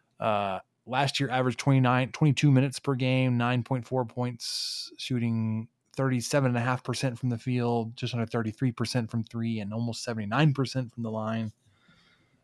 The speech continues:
Um, it's a small guard, six-foot guard, so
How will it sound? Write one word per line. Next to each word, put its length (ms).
Um, 580
it's 140
a 40
small 400
guard, 320
six-foot 580
guard, 480
so 560